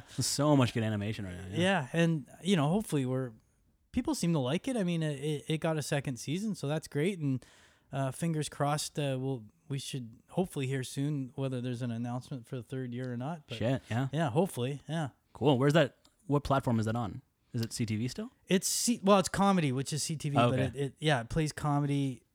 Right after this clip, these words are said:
Speaker 2: It, it, the whole landscape is so different from when
Speaker 1: Yeah.
Speaker 2: we did Corner Gas. Like, it was just C T V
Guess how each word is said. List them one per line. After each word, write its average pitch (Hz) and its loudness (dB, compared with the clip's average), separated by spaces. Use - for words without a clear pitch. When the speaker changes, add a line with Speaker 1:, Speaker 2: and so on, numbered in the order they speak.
Speaker 2:
It, 123 -18
it, 139 -16
the 165 -2
whole 185 0
landscape 156 -2
is 127 -4
so 151 0
different 139 -2
from 123 0
when 117 2
Speaker 1:
Yeah. 98 0
Speaker 2:
we 135 0
did 127 -2
Corner 120 -4
Gas. 117 -2
Like, 113 -4
it - 0
was 120 -2
just 127 -4
C 117 -6
T 110 -12
V 98 -14